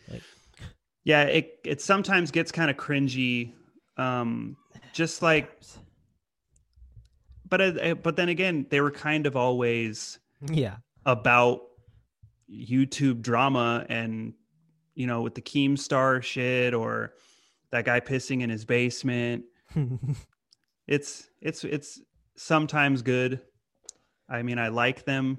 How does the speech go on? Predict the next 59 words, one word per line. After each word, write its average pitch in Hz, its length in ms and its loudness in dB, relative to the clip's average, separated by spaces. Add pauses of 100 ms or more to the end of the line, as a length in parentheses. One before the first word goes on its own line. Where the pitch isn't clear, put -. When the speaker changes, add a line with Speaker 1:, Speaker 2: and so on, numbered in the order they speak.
(160)
Speaker 2:
but, 110 300 -2 (160)
you 131 100 -4
know, 117 260 -4
Speaker 1:
Right. 170 100 -4 (140)
Speaker 2:
whatever. 120 220 -6
Speaker 1:
No, 226 140 4
I 175 100 8
do. 185 260 6
I 165 120 2
do 214 120 2
too, 185 200 4
bro. 143 160 8
But 127 260 0
just - 260 -4 (140)
lately, 127 340 2
it's 107 140 -2
been 117 220 0
like, 104 260 -4
"Eh, 180 200 -2 (120)
I'm 160 120 -4
good. 113 220 2 (140)
I 131 80 -2
got, 135 220 -2 (260)
listen 139 240 -2
to 110 60 2
other 104 140 2
things." 196 140 -2
Speaker 2:
Just 185 220 4 (220)
too 196 240 -2
much 180 300 2
David 156 280 2
Dobrik 175 300 2
'cause 147 160 -2
I, 139 120 4 (200)
yeah, 143 180 2
I 127 60 2
really 156 320 4
don't 151 100 0
give 151 140 2
a 143 40 2
shit 151 220 0
about 143 220 4
him. 143 80 2
I 127 80 0
never 135 480 2
watched 127 400 -2
his 120 120 -8
videos, 123 520 0
so - 160 -8
I 107 240 -8
just, - 280 -10
I 117 120 -12
just 113 260 -16
don't 110 220 -12
give 110 160 -14
a - 20 -14
shit 110 320 -10
at 113 140 -14
all. 110 400 -8